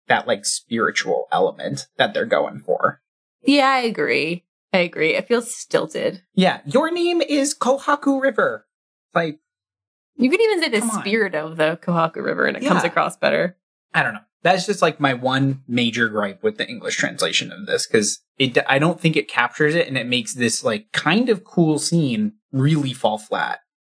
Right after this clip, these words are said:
Speaker 2: Yeah, it's not as big of a reveal. It kind
Speaker 1: No.
Speaker 2: of, like,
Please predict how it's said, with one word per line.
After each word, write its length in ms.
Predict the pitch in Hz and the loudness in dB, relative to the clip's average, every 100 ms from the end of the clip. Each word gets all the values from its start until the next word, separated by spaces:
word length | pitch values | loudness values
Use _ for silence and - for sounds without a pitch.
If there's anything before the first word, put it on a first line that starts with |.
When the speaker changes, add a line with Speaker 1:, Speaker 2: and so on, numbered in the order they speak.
| _ _ | _ _
Speaker 2:
Yeah, 300 | - 202 165 - | 2 2 2 0
it's 100 | 208 | 0
not 100 | 320 | 2
as 140 | 440 214 | 0 0
big 200 | 185 208 | 0 0
of 100 | 196 | 0
a 60 | 165 | -2
reveal. 540 | 156 143 - 151 - _ _ _ _ - | -2 -2 -4 -4 -8 _ _ _ _ 0
It 180 | 208 | 0
kind 240 | 202 240 269 | 2 2 2
Speaker 1:
No. 140 | 233 | 2
Speaker 2:
of, 80 | 214 | 0
like, 300 | 214 208 - | 0 -2 -10